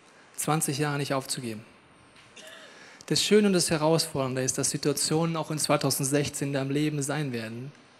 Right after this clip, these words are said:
wo du sagst, „Ich komme nicht weiter. Ich brauche ein Wunder.“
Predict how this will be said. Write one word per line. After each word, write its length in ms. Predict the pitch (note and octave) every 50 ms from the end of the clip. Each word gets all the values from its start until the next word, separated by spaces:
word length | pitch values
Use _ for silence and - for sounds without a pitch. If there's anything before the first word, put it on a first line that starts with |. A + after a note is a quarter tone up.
| - - - - - - - - - - -
wo 60 | - C#3+
du 80 | C#3
sagst, 360 | C3+ C#3+ C#3 C#3+ - - -
„Ich 140 | - A#2 -
komme 180 | - C#3+ B2+ B2
nicht 160 | A2+ A2 -
weiter. 300 | A2+ G#2+ G#2+ - - - - - - - - - - - - _ - - - - - - - - - - - - - - - -
Ich 160 | - - -
brauche 240 | D3+ C3+ C3 C3 C3+
ein 100 | C3 B2+
Wunder.“ 300 | C3 C3 B2 A#2 A2+